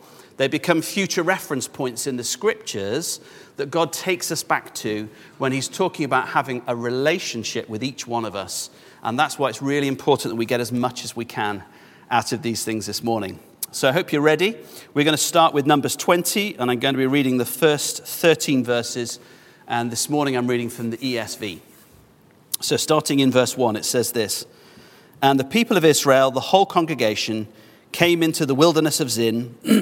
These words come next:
in the first month, and the people stayed in Kadesh, and Miriam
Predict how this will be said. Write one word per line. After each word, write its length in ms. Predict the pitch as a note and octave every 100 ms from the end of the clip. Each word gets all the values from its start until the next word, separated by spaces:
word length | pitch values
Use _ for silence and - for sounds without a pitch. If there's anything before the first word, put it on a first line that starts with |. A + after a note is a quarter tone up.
| D3
in 160 | D3 C3
the 80 |
first 380 | - E3+ D#3+ -
month, 340 | A#2 G#2 G#2+ - - - - -
and 160 | C#3 C3+
the 40 |
people 360 | C3+ G3 - E3
stayed 400 | - E3 D3+ C#3
in 80 | C3+
Kadesh, 640 | - B2+ G#2+ - - - - - _ -
and 180 | B2+ C3
Miriam 540 | F#3 E3 D3 C3+ C3